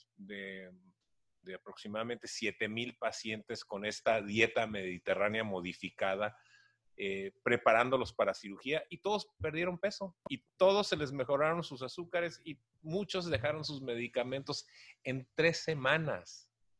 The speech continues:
Medicamentos de presión, medicamentos de diabetes. Entonces, todo lo que queremos aquí es poderles compartir a los que nos escuchan los tips más recientes, más importantes, con fundamento científico en donde se puede,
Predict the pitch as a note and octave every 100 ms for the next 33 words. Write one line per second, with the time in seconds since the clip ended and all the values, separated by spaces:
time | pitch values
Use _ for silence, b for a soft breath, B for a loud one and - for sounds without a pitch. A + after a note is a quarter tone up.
0 | _ - A#2 A#2+ B2 B2+ C3+ D3+ C3+ A2+
1 | - G#2+ G#2 B2 B2+ C3 B2+ A#2 G#2 G2
2 | - G#2+ A2+ A#2+ G#2 F#2 F2 E2+ F2 -
3 | F#2+ G#2+ D3 C#3 B B B - G#3 G#3
4 | F#3 D3+ C3+ C#3 E3 D#3+ - B B A2
5 | - A#2 - A3+ B3+ _ C#3 - - C3+
6 | C3+ C#3 C3 - G#2 G#2+ G2+ - A#2+ A#2+
7 | B2+ _ G2 F#2+ F#2+ F#2+ G2 A2+ - F#2
8 | F#2+ G2+ G2 - F#3 - G3+ G3+ _ _
9 | _ _ A2+ A#2 A#2 - - G3+ G#3+ -
10 | - - B2+ D3 C#3+ D3 A#2 D3 C#3+ D3
11 | C#3 C#3+ C3+ C#3 - G#2 - A#2 - -
12 | G#2+ A2 A2 G2+ G#2 B2+ C#3+ D#3 - G#2+
13 | G2+ D3 D3 E3 D#3 C3 A2 G#2 G2 F#2
14 | G2+ - G#2 G#2+ D#3 G#3+